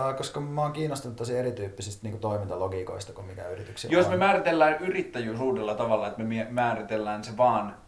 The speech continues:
Speaker 2: toimeentulon muodoksi.
Speaker 1: Mm.
Speaker 2: Et
Speaker 1: Ni-, niin, niin siis kyllähän mäkin tavallaan niinku, mä oon niinku itsensä työllistäjä
Speaker 2: Just
Speaker 1: tällä
Speaker 2: näin.
Speaker 1: hetkellä.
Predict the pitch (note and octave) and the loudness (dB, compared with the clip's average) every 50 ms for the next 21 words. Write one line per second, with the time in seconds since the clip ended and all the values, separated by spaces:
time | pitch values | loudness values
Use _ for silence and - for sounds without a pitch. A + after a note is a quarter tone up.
0 | - - B2+ A2+ G#2+ G2+ G2 F#2 F2+ F#2 F2 F2+ F#2+ F#2 F#2 G2+ G#2+ G2+ - - | -12 -6 -2 -2 -2 -2 -2 -8 -10 -10 -12 -10 -10 -10 -8 -8 -6 -6 -6 -8
1 | - - - - - - - C3+ C#3 C3 A#2+ A#2 - - - - - - - - | -10 -14 -14 -14 -16 -14 -12 -10 -8 -6 -6 -8 -8 -14 -20 -20 -20 -20 -10 -6
2 | G#2 B2+ B2+ - - - - - C3+ C3+ C#3 C#3+ C#3+ - - - B2+ C3 C3 C3+ | -6 -6 -6 -8 -14 -16 -12 -8 -8 -6 -6 -6 -8 -12 -14 -12 -8 -6 -6 -6
3 | A#2 - C#3+ C#3 C3+ C3+ C3+ C3+ C3+ C#3+ - A#2 G#2+ G#2+ G#2 G#2 G#2 G2+ G2 G2+ | -4 0 2 2 4 4 2 0 0 0 0 0 2 2 2 2 0 0 -2 -4
4 | G2+ G#2+ G#2+ G#2+ G#2 G#2 G#2 G#2 G2 F#2+ - G2+ F2+ - F#2+ - - - - - | -2 -2 0 0 0 -2 -4 -4 -6 -6 -6 -8 -8 -8 -10 -12 -14 -16 -16 -12
5 | - - - A2 G#2+ - - C3+ - B2 A2 - A#2+ A#2 A#2 A2 A2+ A2 - - | -8 -8 -6 -6 -8 -10 -8 -6 -4 -4 -4 -4 -2 -2 0 0 0 -2 -4 -4
6 | C3 B2+ - | -6 -6 -6